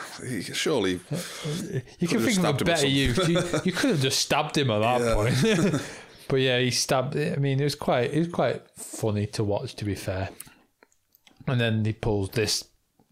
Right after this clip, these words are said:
Speaker 2: handle, and this little tent unfolds, and he's
Speaker 1: Yeah.
Speaker 2: got the, uh, Hobbit bow ready
Speaker 1: Yeah.
Speaker 2: and raring.
Speaker 1: He's like, "Come on, where's Smaug?"
Speaker 2: <laughs> And he's literally ready for Smaug, isn't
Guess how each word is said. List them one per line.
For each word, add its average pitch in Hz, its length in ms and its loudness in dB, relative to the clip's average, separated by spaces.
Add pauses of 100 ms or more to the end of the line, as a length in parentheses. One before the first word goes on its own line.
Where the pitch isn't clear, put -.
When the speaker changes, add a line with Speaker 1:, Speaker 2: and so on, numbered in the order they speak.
(320)
Speaker 2:
handle, 113 600 0 (640)
and 120 220 2
this - 320 -2
little 135 220 2
tent 135 480 -2
unfolds, 123 800 2
and 123 120 0
he's 98 140 2
Speaker 1:
Yeah. 87 80 2
Speaker 2:
got 135 180 0
the, 127 200 2
uh, 123 280 2 (440)
Hobbit 135 400 -2
bow 120 380 2
ready 127 340 2
Speaker 1:
Yeah. 135 140 2
Speaker 2:
and 131 140 0
raring. 127 480 2 (560)
Speaker 1:
He's 98 120 -4
like, 92 100 -4
"Come 110 120 -2
on, 98 80 0
where's 107 260 0
Smaug?" 85 340 -2 (440)
Speaker 2:
<laughs> 180 1000 0
And 143 180 2
he's 139 300 2
literally 135 360 2
ready 110 280 2
for 147 80 0
Smaug, 135 460 2
isn't 127 200 2